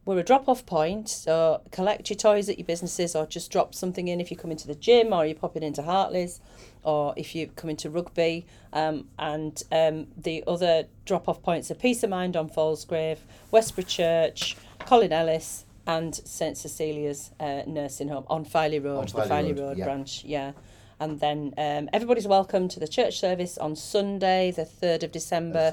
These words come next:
Speaker 2: six o'clock.
Speaker 1: at six o'clock, um, where all the toys will be laid out. And it is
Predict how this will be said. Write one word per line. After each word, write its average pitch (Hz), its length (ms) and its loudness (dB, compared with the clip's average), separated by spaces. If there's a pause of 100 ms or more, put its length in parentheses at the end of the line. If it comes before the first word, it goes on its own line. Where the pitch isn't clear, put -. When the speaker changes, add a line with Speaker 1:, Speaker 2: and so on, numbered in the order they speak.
Speaker 2:
six - 60 -20
o'clock. - 180 -8
Speaker 1:
at 151 80 0
six - 280 0
o'clock, 160 480 -2 (460)
um, 156 340 0
where 156 220 2
all 151 140 2
the 156 60 -4
toys 151 340 -4
will 151 80 -4
be 160 120 -4
laid 147 220 -2
out. 139 200 0
And 180 100 4
it - 100 0
is 180 340 -2